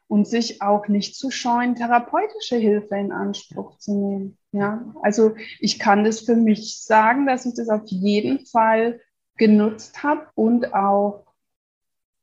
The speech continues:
ähm, die, das den ganzen Heilungsprozess total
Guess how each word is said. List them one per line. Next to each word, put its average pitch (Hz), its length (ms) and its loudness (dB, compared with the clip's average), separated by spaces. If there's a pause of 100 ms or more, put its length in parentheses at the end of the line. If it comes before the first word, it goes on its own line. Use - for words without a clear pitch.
(140)
ähm, 190 880 -4 (2250)
die, - 300 -8
das 214 220 0
den 214 160 4
ganzen 208 460 0
Heilungsprozess 226 1300 -2
total 196 1040 -4